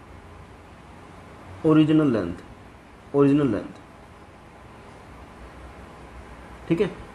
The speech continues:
और original length मतलब कि भाई जो उसकी इनिशियल लेंथ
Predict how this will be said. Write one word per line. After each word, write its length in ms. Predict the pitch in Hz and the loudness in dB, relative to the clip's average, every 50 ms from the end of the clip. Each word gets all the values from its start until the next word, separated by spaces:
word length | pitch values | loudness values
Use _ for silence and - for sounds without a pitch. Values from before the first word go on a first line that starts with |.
| - - - - - - - | -20 -20 -20 -20 -8 -2 2
और 240 | 143 143 139 143 - - - | 4 4 4 2 -2 -2 2
original 320 | 156 156 165 180 208 208 | 2 4 4 4 4 2
length 220 | 196 190 185 180 185 | 2 2 0 0 0
मतलब 340 | 185 175 175 196 202 185 185 - - - - - - - - - - | 0 0 0 -2 -2 -2 -4 -10 -16 -20 -20 -20 -20 -20 -16 -4 0
कि 80 | 180 | 2
भाई 160 | 170 156 165 180 | 4 4 6 6
जो 120 | 180 208 | 6 4
उसकी 280 | 185 185 - - - 202 - | 4 2 -2 -8 -10 -4 0
इनिशियल 420 | 180 175 175 175 170 - 175 147 127 | 2 4 4 4 2 2 0 -2 0
लेंथ 180 | 120 113 110 | 0 -2 -4